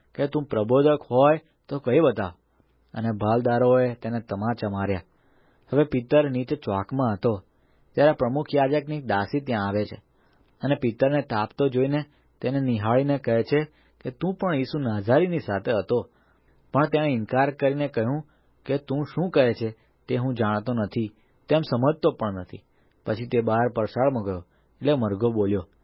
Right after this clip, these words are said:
પછી તે દાસી તેને જોઈને પાસે ઉભે રહેલાઓને ફરીથી કહેવા લાગી કે એ તેઓ માનો છે, પણ તેણે ફરી ઇનકાર કર્યો. થોડી વાર પછી પાસે ઉભા રહેલાઓએ પિત્તરને ફરી કહ્યું કે ખરેખર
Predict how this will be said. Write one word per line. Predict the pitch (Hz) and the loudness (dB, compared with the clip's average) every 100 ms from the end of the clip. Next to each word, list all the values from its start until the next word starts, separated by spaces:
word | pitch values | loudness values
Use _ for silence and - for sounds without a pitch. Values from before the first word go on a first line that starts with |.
| _ _ _ _ - | _ _ _ _ -2
પછી | 135 156 | -2 0
તે | 170 | 0
દાસી | 151 120 117 156 151 | 2 2 2 0 -2
તેને | 151 143 | -2 -2
જોઈને | 120 135 151 | 0 0 0
પાસે | 113 110 110 143 | 0 -2 0 0
ઉભે | 127 113 120 | 0 2 2
રહેલાઓને | 131 143 143 147 | 4 2 0 -2
ફરીથી | 143 107 110 120 139 | -6 -4 -4 -6 -2
કહેવા | 131 139 143 | 2 4 2
લાગી | 135 147 160 _ _ _ _ _ | 2 0 -4 _ _ _ _ _
કે | 165 151 - | -4 -4 -2
એ | 131 151 | -2 -2
તેઓ | - 120 156 | 0 0 2
માનો | 131 113 151 | 0 0 -2
છે, | 170 101 - _ _ _ _ _ _ _ | -2 -6 -8 _ _ _ _ _ _ _
પણ | 110 127 139 135 | 0 4 4 4
તેણે | 127 131 | 2 0
ફરી | 123 123 127 | 0 0 0
ઇનકાર | 110 104 120 | -2 -2 -2
કર્યો. | 135 101 87 - _ _ _ _ - | 0 -4 -6 -12 _ _ _ _ -8
થોડી | 110 117 123 | 0 2 4
વાર | 131 127 | 4 2
પછી | 123 127 120 | -2 -2 -2
પાસે | 117 117 131 | -2 0 0
ઉભા | 120 120 127 | 0 2 2
રહેલાઓએ | 131 131 131 139 143 _ _ _ _ 120 | 4 4 4 2 0 _ _ _ _ -4
પિત્તરને | 135 135 147 151 143 | -4 2 2 2 -2
ફરી | - 127 170 | 0 0 2
કહ્યું | 117 98 92 _ _ - | 0 -4 -10 _ _ -8
કે | 143 | -8
ખરેખર | - 117 139 180 135 | -6 0 0 0 -2